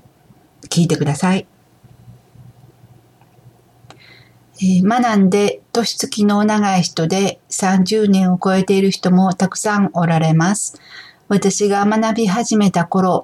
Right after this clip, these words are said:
千九百九十三年頃はチャネリングというのが全盛期の頃でした。二千年頃までにチャネリング講習会というのもあって、当時は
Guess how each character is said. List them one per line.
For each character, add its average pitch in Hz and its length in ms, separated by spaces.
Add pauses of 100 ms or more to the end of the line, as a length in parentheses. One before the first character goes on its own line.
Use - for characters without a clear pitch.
(400)
千 196 300
九 233 240
百 196 300
九 220 320
十 185 180
三 208 320
年 190 180
頃 208 280
は 196 240 (400)
チ - 120
ャ 233 60
ネ 233 160
リ 247 180
ン 233 60
グ 233 160
と 208 140
い 190 80
う 180 40
の 180 140
が 202 300
全 202 320
盛 190 240
期 180 160
の 208 160
頃 175 260
で 139 160
し - 120
た。 127 280 (1200)
二 202 140
千 208 260
年 208 180
頃 240 220
ま 196 140
で 180 160
に 196 480
チ 220 120
ャ 214 60
ネ 220 140
リ 220 100
ン 214 80
グ 214 140
講 226 220
習 226 240
会 170 420 (360)
と 226 140
い 220 60
う 214 80
の 202 100
も 175 140
あ 160 60
っ 160 100
て、 196 340 (240)
当 226 220
時 190 160
は 185 280